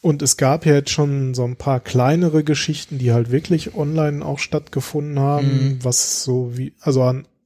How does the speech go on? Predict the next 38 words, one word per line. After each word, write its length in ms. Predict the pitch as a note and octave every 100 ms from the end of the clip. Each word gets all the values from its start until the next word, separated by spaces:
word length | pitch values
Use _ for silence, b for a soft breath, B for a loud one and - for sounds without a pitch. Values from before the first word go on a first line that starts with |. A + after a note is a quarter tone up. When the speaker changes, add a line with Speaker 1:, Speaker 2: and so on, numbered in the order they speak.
| _ _ _
Speaker 1:
bei 140 | D3 C#3
einem 320 | C#3+ D#3 D3+
habe 120 | C#3
ich 100 | C3+
auch 100 | D#3
mal 120 | D3+
so 80 | C3+
ein 60 | C3
bisschen, 440 | - C#3 B2+ B2
äh, 180 | C3 B2
mit 280 | B2+ D3+ -
reingeschaut, 880 | D#3 D3+ D#3 - D#3+ D#3 - - -
äh, 600 | D#3+ C#3 C#3+ C#3+ D3 D#3+ - B B B B B B B B _
und 420 | C3+ B2 C3 - -
ich 120 | A3+
Speaker 2:
Pod-, 120 | C#3+
Speaker 1:
fand 400 | - - - C3
Speaker 2:
Podstock 400 | C#3 D3 D3 C#3
Speaker 1:
das, 20 | -
äh, 80 |
Speaker 2:
war 160 | B2+ B2
jetzt, 500 | B2+ - - - -
äh, 40 | C3+ B2 B2 B2 B2 A#2+ G#3+
online 500 | C3+ B2+ B2 B2 A#2+
zum 180 | C3
Beispiel, 480 | B2 B2 - C3+ B2
aber 340 | A#2+ A2+ A2 A2
Speaker 1:
Genau. 680 | - D3+ C#3+ C3 A#2+ D3 D2+ - B B B B B -
Speaker 2:
ja. 400 | C3+ B2+ C3 A2+ F2+ B B B B B B B B C3+
Speaker 1:
Es 100 | -
ist, 360 | G3 - - -
ja, 200 | F3 G3+
es 120 | F#3+
ist 160 | E3 -
halt 160 | D#3+ D#3+
anders, 560 | D#3 B2+ G#2 - -
Speaker 2:
Mhm. 120 | C#3+
Speaker 1:
also, 320 | C3+ A#2 A#2